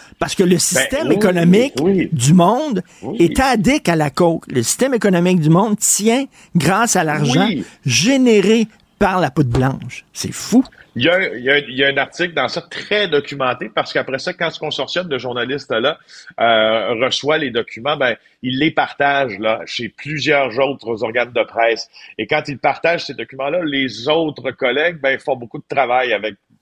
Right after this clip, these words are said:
Speaker 2: tout ce qui a été, euh, tout ce qui a été rendu disponible comme fichier. Et pour revenir sur ce que Saviano a dit, puis ce que tu rapportes, il y a un article que vous pourrez consulter, on en parlera cette semaine encore une fois,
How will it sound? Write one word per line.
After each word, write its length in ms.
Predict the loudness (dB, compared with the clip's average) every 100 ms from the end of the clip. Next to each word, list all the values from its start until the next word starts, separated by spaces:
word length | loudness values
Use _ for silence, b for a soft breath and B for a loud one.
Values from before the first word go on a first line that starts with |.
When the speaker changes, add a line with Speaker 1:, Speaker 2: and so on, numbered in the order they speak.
| _
Speaker 2:
tout 140 | -10 -6
ce 80 |
qui 100 | -2
a 60 | -2
été, 400 | -2 -2 -4 -6 B B B -4
euh, 420 | -2 0 0 0 -2 -8 -16
tout 80 | -4
ce 60 |
qui 60 | -2
a 40 |
été 200 | 0 0
rendu 240 | 0 -2 -6
disponible 580 | -6 -4 -2 -2 -2
comme 220 | -2 -2 -4
fichier. 420 | -8 -4 -4 -4 B B -2
Et 260 | 0 -2 _ _ -2
pour 180 | -2 0
revenir 400 | -2 0 -2 0
sur 280 | 0 0
ce 80 | 0
que 120 | -2
Saviano 520 | -2 0 0 0 2 0
a 100 | 0
dit, 200 | -6 -8
puis 120 | -8
ce 60 | -6
que 60 |
tu 200 | -6 -4
rapportes, 420 | -4 0 0 -2 -4 B B B _ -8
il 60 |
y 40 | -4
a 40 |
un 60 | -4
article 400 | -4 -2 -2 -4 _ _ _ _ _
que 80 | -14
vous 100 | -12
pourrez 300 | -8 -4 -4
consulter, 420 | -2 -6 -6 -6 -2
on 80 |
en 100 | -2
parlera 320 | 0 0 0 -2
cette 180 | -4
semaine 280 | -2 -2 0
encore 320 | -2 -2 -2
une 80 | -4
fois, 240 | -2 -2